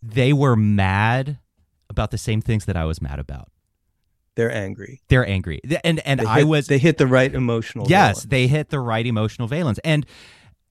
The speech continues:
Speaker 1: and I think that there's a hidden story here, which is social media.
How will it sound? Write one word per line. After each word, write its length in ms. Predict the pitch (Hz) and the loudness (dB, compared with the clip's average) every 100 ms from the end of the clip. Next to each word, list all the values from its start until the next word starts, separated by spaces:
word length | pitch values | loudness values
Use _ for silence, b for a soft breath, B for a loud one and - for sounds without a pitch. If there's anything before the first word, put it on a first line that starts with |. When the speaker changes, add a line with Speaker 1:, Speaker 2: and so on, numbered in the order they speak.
| _ | _
Speaker 1:
and 260 | 190 185 170 - _ _ _ _ _ _ _ | 0 2 0 -8 _ _ _ _ _ _ _
I 120 | 175 | 0
think 240 | - 196 202 | 2 0 -2
that 120 | 214 | -2
there's 200 | 185 151 | 0 2
a 40 | |
hidden 280 | 143 131 131 | 2 2 -2
story 420 | - 113 113 135 | -4 -2 0 0
here, 300 | 117 110 107 | 0 0 0
which 240 | 92 113 120 | 0 -2 -2
is 120 | 113 | -2
social 360 | 131 120 131 | -2 -2 -2
media. 500 | 131 156 78 62 98 | -4 -6 -6 -8 -12